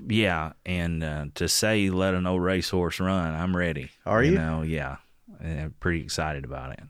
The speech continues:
Speaker 1: So, uh, so Andy's gonna be there, and, um, and then we also have, uh,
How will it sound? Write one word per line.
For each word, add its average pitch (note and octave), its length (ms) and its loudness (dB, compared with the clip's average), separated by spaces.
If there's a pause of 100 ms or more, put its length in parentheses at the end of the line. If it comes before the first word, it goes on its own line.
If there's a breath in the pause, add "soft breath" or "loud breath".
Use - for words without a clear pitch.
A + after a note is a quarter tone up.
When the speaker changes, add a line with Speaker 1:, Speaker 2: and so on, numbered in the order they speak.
Speaker 1:
So, - 360 -10 (960 loud breath)
uh, G#2 160 4
so B2+ 180 6
Andy's D3+ 380 6
gonna C3+ 200 4
be A#2 140 4
there, G#2+ 440 4 (640 loud breath)
and, G#2+ 480 4
um, F#2 480 2 (600)
and A#2 200 6
then A#2+ 180 6
we A#2+ 160 4
also A#2+ 440 2
have, A2 440 2
uh, F2+ 360 2